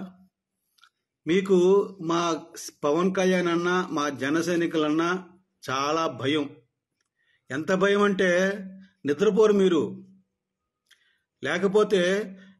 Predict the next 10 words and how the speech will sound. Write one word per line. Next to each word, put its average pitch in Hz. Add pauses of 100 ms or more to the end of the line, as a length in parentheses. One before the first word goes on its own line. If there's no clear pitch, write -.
(100)
రెండు 196
సంవత్సరాల 214
నుంచి 226
ఏడుస్తున్నారు 214 (1000)
జనసేన 196
పార్టీకి 190
గాజు 190
గ్లాసు 196
గుర్తు 190
తీసేయాలని. 196